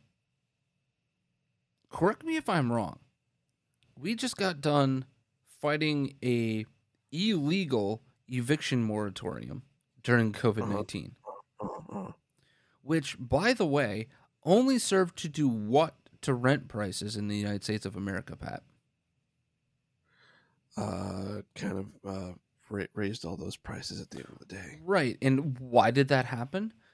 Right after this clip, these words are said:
Speaker 1: Because there were people who couldn't be evicted, right? So when you
Speaker 2: Mm-hmm.
Speaker 1: cannot take a tenant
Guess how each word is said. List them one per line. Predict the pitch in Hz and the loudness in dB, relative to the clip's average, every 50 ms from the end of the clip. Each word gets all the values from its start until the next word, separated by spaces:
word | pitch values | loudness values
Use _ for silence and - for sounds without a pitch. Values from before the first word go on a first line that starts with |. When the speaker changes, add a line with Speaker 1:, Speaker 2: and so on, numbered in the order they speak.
| _ _ _ - | _ _ _ -6
Speaker 1:
Because | 147 143 139 165 175 170 165 156 143 139 - - | -4 -4 0 2 4 4 4 4 2 0 -6 -10
there | 131 123 127 147 156 | -4 2 4 4 4
were | 147 151 143 | 6 4 2
people | 139 - - 208 - - 151 135 123 | 0 0 -4 -4 -2 0 2 2 2
who | - - 131 127 120 113 117 - _ _ _ _ - | 2 2 2 2 2 -2 -6 -10 _ _ _ _ -10
couldn't | - - 190 214 208 190 170 143 139 - - - - 123 | 0 6 6 6 6 6 2 0 -2 -6 -12 -16 -16 -8
be | - 139 135 131 123 | -2 0 2 4 4
evicted, | 117 104 107 147 180 - - - 69 - - - _ _ _ | 4 4 2 0 0 -2 -4 -14 -14 -14 -16 -18 _ _ _
right? | - 113 117 156 175 - - _ _ _ _ _ _ _ _ - | 0 2 2 2 2 -2 -6 _ _ _ _ _ _ _ _ -6
So | - - 180 175 | 0 4 4 6
when | 170 165 165 | 6 6 4
you | 160 175 202 | 4 2 0
Speaker 2:
Mm-hmm. | 214 101 | 0 0
Speaker 1:
cannot | 107 190 202 240 269 277 254 240 240 226 - 220 - - | 0 2 4 4 6 4 4 4 2 0 -2 -6 -8 -4
take | - 185 190 185 - | -2 -2 0 0 0
a | 196 180 | 0 0
tenant | 160 - - 170 165 160 156 156 156 | 0 0 0 2 2 2 0 0 -2